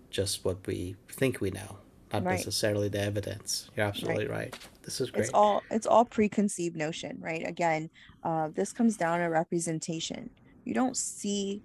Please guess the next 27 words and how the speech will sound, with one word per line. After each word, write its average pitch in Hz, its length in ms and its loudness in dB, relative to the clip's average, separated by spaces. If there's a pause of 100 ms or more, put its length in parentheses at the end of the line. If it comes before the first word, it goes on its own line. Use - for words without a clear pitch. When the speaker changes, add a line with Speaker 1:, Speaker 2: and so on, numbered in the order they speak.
(100)
Speaker 2:
nurses 170 520 0
in 156 100 -4
wheelchairs. 156 160 -4
Speaker 1:
Hundred 113 160 2
percent. 107 300 -2
Speaker 2:
You 175 60 2
don't 185 200 2
see 202 500 -2 (240)
nurses 180 360 2
with 170 140 4
limb 180 260 6
differences 160 640 -2
unless 156 360 -2 (120)
we 170 280 -4 (400)
physically 165 400 4
tell 147 300 6
you. - 240 -2 (420)
Uh, 156 300 4
you 185 100 0
don't 202 280 4 (180)
hear 226 440 6
nurses 190 360 2
talking 175 380 0
about 156 240 2
their 160 100 2
diabetes 147 800 0
unless, 151 480 2